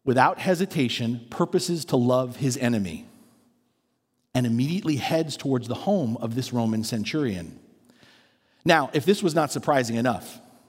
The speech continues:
something even more remarkable is about to happen.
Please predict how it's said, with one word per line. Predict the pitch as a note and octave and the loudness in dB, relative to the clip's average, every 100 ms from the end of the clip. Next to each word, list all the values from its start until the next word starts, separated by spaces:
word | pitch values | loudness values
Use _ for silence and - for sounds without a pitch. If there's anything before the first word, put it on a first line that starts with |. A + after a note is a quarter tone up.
| _ _ _ _ _ _ _ _ _ _ _ _ _ _ _ _ _ _ | _ _ _ _ _ _ _ _ _ _ _ _ _ _ _ _ _ _
something | - E3+ F3 D#3 F3 | 2 2 4 -2 0
even | D#3+ C#3+ | 2 4
more | C3 C3+ | 4 0
remarkable | B2+ A#2 A#2 A#2+ A#2 G#2 F#2+ | -2 0 0 -2 -4 -6 -6
is | F2+ | -6
about | E2+ F2 F2 | -6 -6 -6
to | G#2+ | -4
happen. | F#2+ E2+ D2+ C#2 | -4 -6 -10 -14